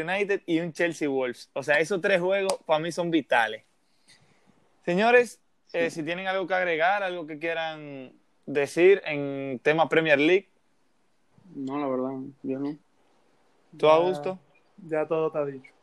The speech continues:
Speaker 1: Señores, recuerden a los que nos están oyendo que el tema final va a ser el tema del Manchester City. No crea que no hemos olvidado, para que lo sepan.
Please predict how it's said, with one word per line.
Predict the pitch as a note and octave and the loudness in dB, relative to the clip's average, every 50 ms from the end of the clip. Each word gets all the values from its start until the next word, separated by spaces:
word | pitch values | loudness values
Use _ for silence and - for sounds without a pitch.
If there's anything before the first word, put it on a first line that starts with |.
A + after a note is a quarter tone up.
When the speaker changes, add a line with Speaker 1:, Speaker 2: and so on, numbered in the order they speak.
| _ _ _ _ _ _ _ _ _ _ _ _ _ _ _ _ _ _ _ _ | _ _ _ _ _ _ _ _ _ _ _ _ _ _ _ _ _ _ _ _
Speaker 1:
Señores, | - D#3+ D#3 E3+ F3+ F#3+ - - - | -10 -6 -4 0 0 0 0 -2 -4
recuerden | D3+ D#3+ D#3 C#3 - D#3+ E3 E3+ F3 F#3+ G3+ G#3 G#3+ G#3 G3+ | -2 -2 -2 0 2 2 4 4 6 4 4 2 -2 -4 -4
a | F3+ | -6
los | E3 D3 | -6 -4
que | - D#3 | -6 -6
nos | D3 C#3+ | -8 -6
están | C3 D#3 E3 E3+ | -6 -6 -6 -4
oyendo | E3 E3+ F3 F3+ E3 - | -6 -6 -6 -8 -10 -8
que | - D#3+ D#3 D3+ D3+ C#3+ - _ _ _ _ _ _ _ _ _ _ _ | -2 0 2 2 2 0 -2 _ _ _ _ _ _ _ _ _ _ _
el | - D3 C#3+ C3 | -2 -2 0 2
tema | - E3+ F3 F#3+ F#3 | 2 2 4 4 2
final | - E3+ D#3+ E3+ F3+ F#3 E3+ | 2 0 0 2 0 2 0
va | E3 | 0
a | D#3 | 2
ser | - F3 E3+ | 2 2 2
el | D#3+ D3+ C3+ | 2 0 -2
tema | E3 E3 E3 E3 | -2 -2 -2 -4
del | E3 | -4
Manchester | D#3+ E3 D#3+ D3 D#3 C#3 D3 C#3+ C#3 | -4 -4 -6 -6 -6 -2 -2 -2 0
City. | - F3 F3+ E3+ F3 E3 | 2 0 0 2 0 -4
No | D#3+ D3+ - | -4 -4 0
crea | - D#3 E3 E3 D3+ | 2 4 4 4 4
que | - D3 C#3 C#3+ | 2 0 0 0
no | C#3 C#3 C#3 C#3+ | 0 -2 -4 -4
hemos | C#3+ D3 D3 - D3+ | -6 -6 -8 -4 -2
olvidado, | C#3+ C#3 C3 C#3 C#3 D#3 E3+ F3+ G3 G3 - - _ _ | -2 0 2 2 4 4 4 4 2 0 -4 -10 _ _
para | - C3+ B2+ B2+ | -8 -6 -6 -6
que | B2 B2+ | -6 -8
lo | B2+ B2 | -8 -6
sepan. | - D#3 E3 F3 G#3 F3+ F3 | -4 -6 -6 -6 -6 -10 -12